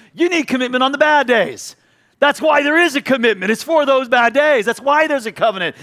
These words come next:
It's for when it does get bad and when it does get hard. So if you have any of these red flags that are happening and you see them, I don't want you to be like, "Oh, that's it then, man. We, we done." No, I'm gonna help you.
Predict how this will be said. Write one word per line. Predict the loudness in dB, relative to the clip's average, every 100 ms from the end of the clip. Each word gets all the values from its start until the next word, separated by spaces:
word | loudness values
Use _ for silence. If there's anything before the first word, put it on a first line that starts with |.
| -6
It's | -6 -4
for | -2 0 0
when | -2
it | -2
does | 0 0 0
get | -2 -4 0
bad | 2 2 0 -4 -20 -10
and | -6
when | -2
it | -2
does | 0 0 0
get | -4 0
hard. | 0 0 -2 -10 _ _ _ _ _ _
So | -4
if |
you | 0
have | 0
any | -2
of | -4
these | -4 -2
red | -2 -4
flags | -6 -8 -2 -2 -4 -12 -20 -20 -16
that | -8
are | -4
happening | -2 -2 -2 -6 -4 -6 -8 _ _
and | -14
you | -12
see | -10 -10 -8
them, | -6 -4 -4
I | -4
don't |
want | -4 -6
you |
to |
be | -6
like, | -4
"Oh, | -4
that's | -2 -2 -2
it | -4
then, | -4 -8
man. | -6 -4
We, | -6 -8
we | -8
done." | -4 -2 -2 -4
No, | -6 -2 -2
I'm | -2
gonna | -6
help | -8 -8 -8
you. | -6 -8